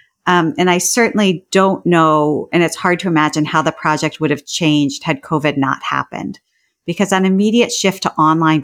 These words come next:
research, right, as opposed to us meeting folks in person at Panera, at Starbucks, you know, at public libraries, getting to see people's homes from behind their screens, hearing their kids come in, right, running late, being frazzled. It was a different kind of, um,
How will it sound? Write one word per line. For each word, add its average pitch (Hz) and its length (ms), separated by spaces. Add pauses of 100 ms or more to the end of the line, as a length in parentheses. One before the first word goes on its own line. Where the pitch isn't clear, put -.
research, 208 500
right, 196 280
as 170 100
opposed 180 300
to 185 80
us 165 160
meeting 165 320
folks 151 260
in 151 80
person 151 400
at - 160
Panera, 143 560
at - 80
Starbucks, 143 640
you 156 80
know, 139 160
at 131 100
public 147 300
libraries, 180 680 (680)
getting 233 260
to 269 100
see - 220
people's 190 400
homes 175 560
from 165 160
behind 151 300
their 147 100
screens, 156 920
hearing 160 420
their 147 140
kids 156 340
come 156 240
in, 147 460
right, 147 320 (400)
running 156 300
late, 156 440
being 156 220
frazzled. 143 580
It - 80
was 190 160
a 196 60
different 208 420
kind 175 300
of, 156 280
um, 135 400